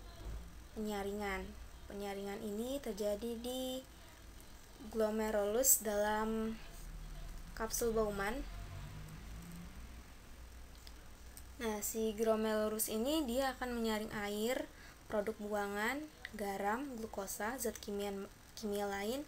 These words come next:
dari dalam darah. Nah, glomerulus ini dia akan menyaring darah itu setiap lima menit sekali dalam tubuh kita. Kemudian, produk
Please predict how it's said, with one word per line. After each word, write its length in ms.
dari 400
dalam 320
darah. 400
Nah, 240
glomerulus 1400
ini 480
dia 400
akan 400
menyaring 800
darah 320
itu 320
setiap 480
lima 160
menit 320
sekali 560
dalam 320
tubuh 320
kita. 400
Kemudian, 560
produk 240